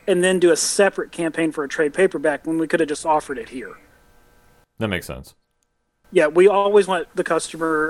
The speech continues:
Speaker 1: and the fans, or however you wanna look at it, to feel like they have value, because they do. They mean more to us than anything, 'cause we wouldn't be here without 'em.
Speaker 2: That's awesome to hear. And now with the national release, are you guys gonna be doing any cons?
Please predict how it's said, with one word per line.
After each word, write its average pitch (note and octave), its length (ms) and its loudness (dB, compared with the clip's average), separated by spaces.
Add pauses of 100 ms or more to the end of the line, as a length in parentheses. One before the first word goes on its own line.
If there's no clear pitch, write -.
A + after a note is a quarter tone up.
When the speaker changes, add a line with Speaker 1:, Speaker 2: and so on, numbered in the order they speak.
Speaker 1:
and D#3+ 180 -2
the D3 40 -2
fans, D#3 760 0
or D3+ 260 -12 (100)
however F3 440 2
you E3 100 0
wanna D3+ 120 -2
look D#3+ 240 0
at D3 160 0
it, - 60 -12 (260)
to E3+ 100 2
feel F#3+ 200 4
like F3+ 140 4
they E3+ 140 4
have C#3+ 220 -4
value, D#3+ 580 2 (120)
because D#3+ 380 -2
they C#3+ 120 -2
do. F#3+ 220 -2
They C#3+ 100 -2
mean D#3 200 0
more D#3 140 0
to D#3 140 -4
us D3 80 -6
than B2+ 180 -8
anything, C#3+ 400 -2 (220)
'cause D#3 140 -6
we D#3 80 -8
wouldn't D3 200 -4
be C#3 100 -6
here C3 140 -10
without G2+ 340 -14
'em. - 100 -20 (1800)
Speaker 2:
That's F#2+ 280 -6
awesome G2+ 380 -6
to A2 120 -6
hear. G2 440 -4 (400)
And F#2+ 380 -6
now G#2+ 240 -2
with G#2+ 140 -4
the G#2+ 60 -10
national A2 520 -6
release, A#2+ 520 -4
are G2+ 120 -8
you G2+ 60 -4
guys G#2+ 200 -4
gonna G#2+ 100 -8
be G2+ 80 -6
doing G#2 260 -6
any G2 180 -4
cons? D#2+ 640 -10